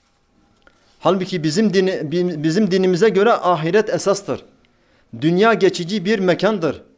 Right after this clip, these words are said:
Biz burada misafiriz. Ahiret bizim için esastır. Fakat bu şehvetlerine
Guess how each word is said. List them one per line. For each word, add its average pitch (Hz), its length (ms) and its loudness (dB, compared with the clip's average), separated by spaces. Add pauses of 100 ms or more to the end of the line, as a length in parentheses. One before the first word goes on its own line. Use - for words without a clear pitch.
(140)
Biz 165 220 -4
burada 175 220 2
misafiriz. 175 720 -2 (580)
Ahiret 190 500 4
bizim 220 240 0
için 190 200 -2
esastır. 160 520 0 (800)
Fakat 202 400 2
bu 240 100 2
şehvetlerine 190 880 2